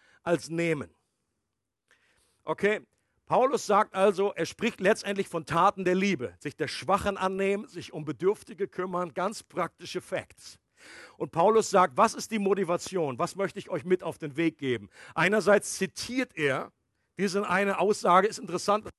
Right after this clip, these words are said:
dieses Jesu-Wort findest du nur in der Apostelgeschichte, nicht in den Evangelien. Und er erinn-, und er sagt ihnen, das hat Jesus gesagt, "Geben macht glücklicher als nehmen."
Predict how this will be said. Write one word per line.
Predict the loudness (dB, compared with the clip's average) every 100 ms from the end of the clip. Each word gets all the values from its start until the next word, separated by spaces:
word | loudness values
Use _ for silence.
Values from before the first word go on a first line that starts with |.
| -8
dieses | -8 -6 -10 -6
Jesu-Wort | -2 2 0 -2 0 2 2 -2
findest | -6 -6 -6
du | -2
nur | 0
in |
der | 0
Apostelgeschichte, | -2 -6 -6 -14 -10 -12 -10 -12 _ -8
nicht | -6 -4
in |
den | -6
Evangelien. | -8 -10 -4 -2 -2 -2 -6 _ -20 -20 -20 _
Und | -6 -4
er | -4 -4
erinn-, | -2 0 -2 -4 -12
und | -2
er | 2 2
sagt | 4 4 4
ihnen, | 2
das | 2 2
hat | 0
Jesus | 2 0 0 -4
gesagt, | 4 4 2 6
"Geben | 8 8 4 4
macht | 4 2
glücklicher | 0 -2 0 -2 0 0
als | -2
nehmen." | -2 -2 -2